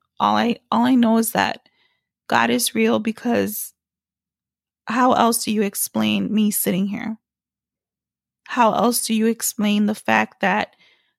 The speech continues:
something I told God before I had even accepted Jesus into my heart about giving my son a Christian family, you know, a Christian mom who's gonna love him,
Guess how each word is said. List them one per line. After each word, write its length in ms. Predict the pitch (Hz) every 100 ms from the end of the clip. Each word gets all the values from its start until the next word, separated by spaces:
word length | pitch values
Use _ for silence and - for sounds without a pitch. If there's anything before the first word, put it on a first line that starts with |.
| _ _ - - _ _ -
something 520 | - 247 262 277 254
I 160 | 233 226
told 420 | - 240 233 -
God 420 | 202 202 220 233
before 360 | 220 - 226 214
I 60 |
had 200 | 233 220
even 220 | 220 214
accepted 760 | 208 - - 208 - - 113 104 _ _ _ _ _ _ _ _ _ -
Jesus 420 | 240 226 220 214
into 260 | 220 -
my 140 | 226 214
heart 460 | 202 220 196 - _
about 540 | 226 208 220 190 - -
giving 420 | 226 220 220 208 - _ _ _ -
my 180 | 220
son 360 | 226 - 226 214
a 60 | 214
Christian 480 | - 180 - 214
family, 680 | 202 208 208 214 214 214 208 - - _ -
you 160 | 220
know, 260 | 208 202 160
a 100 | 220
Christian 480 | - 226 - 220 208
mom 280 | 208 208 220
who's 180 | 208
gonna 220 | - 202 185
love 260 | 202 220
him, 380 | 240 214 214